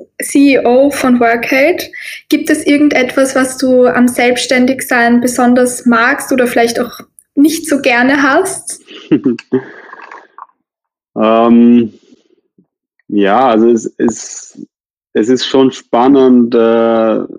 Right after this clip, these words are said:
Speaker 2: dass es, weil es halt eben sehr unterschiedlich ist, ja, und das,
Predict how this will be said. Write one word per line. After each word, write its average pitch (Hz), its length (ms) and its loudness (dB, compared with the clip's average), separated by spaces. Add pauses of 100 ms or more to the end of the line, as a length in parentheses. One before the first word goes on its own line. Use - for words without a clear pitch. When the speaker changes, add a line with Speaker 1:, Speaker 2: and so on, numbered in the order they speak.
(1600)
Speaker 2:
dass 110 180 -2
es, 113 200 -6
weil 113 140 0
es 107 60 -2
halt 117 140 2
eben 117 160 4
sehr 117 180 2
unterschiedlich 107 560 0
ist, 120 220 0
ja, 107 220 2
und 110 160 0
das, - 440 -4